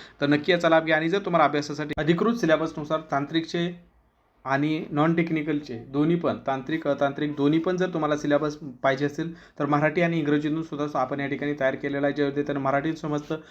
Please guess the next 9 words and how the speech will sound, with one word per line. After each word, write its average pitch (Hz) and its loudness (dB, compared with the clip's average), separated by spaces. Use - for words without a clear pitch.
मराठीतून 151 0
दिलेलं 156 2
आहे, 156 0
इंग्लिशमधून 143 -4
समजतं, 139 -4
इंग्लिशमधून, 135 -2
दोन्ही 147 2
पण 196 0
तुम्हाला 143 -2